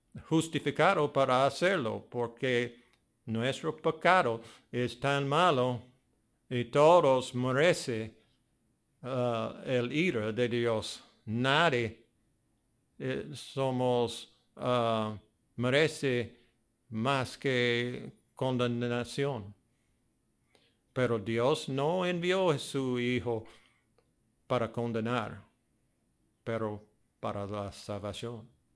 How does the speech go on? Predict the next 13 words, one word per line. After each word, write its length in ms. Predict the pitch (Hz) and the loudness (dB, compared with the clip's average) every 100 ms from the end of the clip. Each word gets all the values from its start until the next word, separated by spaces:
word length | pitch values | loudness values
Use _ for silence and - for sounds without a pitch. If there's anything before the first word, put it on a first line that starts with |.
| _ _ _ _ _ _ _ _ _ _ _ - | _ _ _ _ _ _ _ _ _ _ _ -6
No 540 | 117 127 139 147 143 - _ - | 0 2 4 2 -4 -16 _ 0
destruirnos 1200 | 143 139 - 139 143 180 135 104 101 107 - - _ _ _ _ _ _ _ _ _ _ _ _ _ | 0 0 0 2 4 2 0 -2 -6 -8 -10 -18 _ _ _ _ _ _ _ _ _ _ _ _ _
para 360 | 123 113 110 107 | -2 0 0 -2
llamarnos 1160 | 107 107 113 117 143 175 123 104 101 - - _ _ - | -4 -4 -2 0 0 0 0 -2 -6 -10 -16 _ _ -6
a 260 | 117 113 | -4 -2
la 160 | 113 117 | -2 -4
vida 480 | 110 131 151 143 143 | -4 -2 0 0 0
eterna. 480 | 139 165 165 98 - _ _ _ _ _ _ _ _ _ _ _ _ _ _ _ _ _ - | -2 -4 -4 -10 -16 _ _ _ _ _ _ _ _ _ _ _ _ _ _ _ _ _ -6
La 200 | 123 127 | 0 0
salvación 760 | - 135 139 135 143 147 170 165 | 2 4 6 4 4 2 2 2
que 460 | 156 131 120 104 - | 2 2 0 -6 -14
Di-, 420 | 156 127 131 - - _ | -10 -4 -4 -6 -16 _
Dios, 560 | 127 127 147 143 - - | -6 -2 0 -2 -8 -20